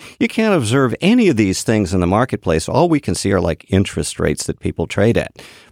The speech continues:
But the idea here goes back to John Taylor and the Taylor Rule, and it goes back all the way actually to Kurt Wicksell, who, uh, originally said, "You know, there's gotta be an interest rate at which, if it's too low,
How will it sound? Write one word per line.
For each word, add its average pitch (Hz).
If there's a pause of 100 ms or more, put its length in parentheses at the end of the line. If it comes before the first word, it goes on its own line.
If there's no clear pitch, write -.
But 120 (240)
the 104
idea 131
here 85 (260)
goes 85
back -
to -
John 90
Taylor 104
and 85
the -
Taylor 123
Rule, 98
and 127
it 110
goes 117
back 104
all 143
the 139
way 113
actually 117
to 78
Kurt -
Wicksell, 95 (260)
who, 113
uh, 90
originally 101
said, 82
"You 107
know, 107 (600)
there's 104
gotta 143
be 101
an 82
interest 92
rate 76
at -
which, 87 (180)
if 90
it's -
too 139
low, 85